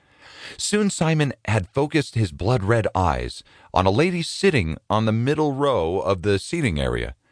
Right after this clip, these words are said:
She was very tiny in height and had a squeaky voice to match her frail resemblance of a dwarf. She wore glasses thick-coated with dust.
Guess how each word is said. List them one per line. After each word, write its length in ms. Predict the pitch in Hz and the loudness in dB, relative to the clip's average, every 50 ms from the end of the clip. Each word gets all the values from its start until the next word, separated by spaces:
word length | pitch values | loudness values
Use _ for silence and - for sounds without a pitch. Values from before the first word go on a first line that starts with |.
| _ _ _ - - - - - | _ _ _ -20 -20 -20 -10 -6
She 160 | - - 175 | -2 0 2
was 180 | 156 147 117 104 | 2 2 2 2
very 320 | 98 160 175 170 156 113 | 2 2 4 4 2 2
tiny 460 | - - 104 127 120 98 73 64 60 | 0 0 2 2 2 2 0 0 -2
in 100 | 64 60 | -2 -2
height 340 | 60 78 87 80 64 50 - _ _ - - - - - - | 0 0 0 0 0 -2 -6 _ _ -20 -20 -20 -10 -2 0
and 140 | 123 135 160 | 0 2 2
had 100 | 185 190 | 2 2
a 80 | 180 | 2
squeaky 600 | - - - - - 240 254 233 - - 175 156 135 | 0 -2 -8 -8 -2 0 0 0 0 -2 -2 -2 -2
voice 720 | 127 151 175 175 143 98 85 90 - - - - - - _ - - | 0 2 2 4 4 4 2 0 -4 -8 -12 -16 -18 -20 _ -18 -6
to 120 | - 156 143 | -2 0 2
match 360 | 135 143 151 165 156 - - | 4 4 2 2 0 0 2
her 140 | 117 117 117 | 2 2 2
frail 500 | - _ - 156 151 143 127 123 113 95 | 0 _ 2 4 4 6 4 4 2 2
resemblance 720 | 104 117 104 92 113 139 143 120 101 98 85 76 - - | 2 0 0 2 0 0 0 0 0 -2 -2 0 0 2
of 100 | 85 82 | 2 2
a 60 | 92 | 2
dwarf. 560 | 80 110 113 127 139 110 82 69 - _ _ _ _ _ _ _ _ - - - - | 2 2 2 2 2 2 0 -4 -8 _ _ _ _ _ _ _ _ -20 -20 -16 -12
She 160 | - - 135 | -2 0 0
wore 200 | 120 110 143 143 | 2 2 2 0
glasses 720 | 110 107 107 117 135 139 139 - - - 98 87 - - - _ | 0 0 2 2 4 2 2 0 -2 -4 -4 -4 -4 -8 -4 _
thick-coated 680 | - 165 - _ _ - - - 165 156 104 87 76 64 | -2 -2 -2 _ _ -6 -2 0 2 2 2 0 -2 0
with 240 | 69 85 76 67 - | 0 -2 -2 0 0
dust. 500 | 104 92 76 67 - - - - - | 0 0 0 -2 -6 -12 -16 -18 -20